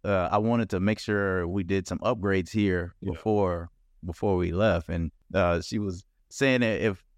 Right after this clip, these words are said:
Speaker 1: we, why are we doing all this stuff if we're gonna leave? You know, she kinda wa-, then she'll wanna stay 'cause she says she wants to enjoy whatever it is that we, we
Speaker 2: That's it.
Speaker 1: purchased.
Speaker 2: Yeah, yeah, yeah.
Speaker 1: Yeah, yeah. So, I mean, some of it, yeah. So, you know, I, I, I know I need to do gutters. I don't understand why this house didn't come with gutters, but,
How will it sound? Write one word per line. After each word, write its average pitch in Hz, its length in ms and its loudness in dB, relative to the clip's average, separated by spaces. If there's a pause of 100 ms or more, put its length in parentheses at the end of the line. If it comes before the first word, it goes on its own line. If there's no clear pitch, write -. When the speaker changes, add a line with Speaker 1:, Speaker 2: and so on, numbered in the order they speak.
Speaker 1:
we, 139 160 0
why 127 220 2
are 170 120 2
we 165 120 -2
doing 170 240 0
all 131 140 2
this 117 120 0
stuff 131 260 -2
if 120 220 -4
we're 127 100 -2
gonna 135 200 2
leave? 143 320 0
You 104 80 0
know, 95 200 0
she 104 220 -8 (140)
kinda 90 240 2
wa-, 92 140 -2
then 95 260 0
she'll 101 200 0
wanna 95 200 2
stay 110 280 2
'cause 95 140 -8
she 110 100 -4
says 92 220 -2
she 107 100 -6
wants 92 200 -2
to 87 80 -4
enjoy 85 360 2
whatever 87 340 0
it 82 60 0
is 82 200 0
that 82 160 -4
we, 78 260 -4 (320)
we 85 240 0
Speaker 2:
That's 90 160 -6
it. - 60 -20
Speaker 1:
purchased. 85 420 0
Speaker 2:
Yeah, 104 200 -4
yeah, 90 100 -8
yeah. - 20 -6 (300)
Speaker 1:
Yeah, 101 260 0
yeah. 87 60 -4 (320)
So, 127 160 4
I - 20 4
mean, 123 160 4
some 123 260 2
of 110 140 0
it, 95 240 -2
yeah. 90 220 -2
So, 120 240 0
you 123 120 2
know, 107 60 0
I, 98 480 0
I, 95 120 -2
I 101 60 -2
know 113 140 0
I 101 40 0
need 104 100 -2
to 95 80 -2
do 92 100 -4
gutters. 85 500 -4 (260)
I 104 60 0
don't 110 140 2
understand 98 380 0
why 90 100 2
this 90 160 0
house 87 200 0
didn't 85 200 -4
come 87 160 -6
with 90 120 -8
gutters, 90 380 -6
but, 87 220 -6